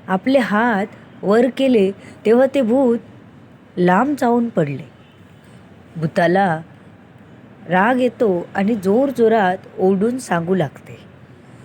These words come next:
"तुला आता सोडणार नाही बघ.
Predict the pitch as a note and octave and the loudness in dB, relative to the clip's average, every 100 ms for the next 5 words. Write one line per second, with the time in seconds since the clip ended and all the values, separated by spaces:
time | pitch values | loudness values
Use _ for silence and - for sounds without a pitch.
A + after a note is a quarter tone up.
0 | - - D#3+ D#3+ F3+ E3 - G3 F#3+ F3 | -20 -16 -6 -2 0 0 0 0 0 -4
1 | G3 - - F#3 F3+ G3 A3+ A#3 A3+ A3+ | -10 -18 -4 0 0 0 0 0 -2 0
2 | G#3+ A3+ | 0 -2